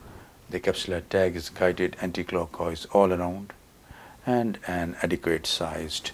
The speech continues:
rhexis is achieved. And now hydrodissection is done.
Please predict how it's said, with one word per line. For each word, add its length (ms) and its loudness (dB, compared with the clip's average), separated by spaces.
rhexis 720 -4
is 540 -2
achieved. 560 -6
And 160 6
now 320 8
hydrodissection 1400 4
is 200 -6
done. 460 2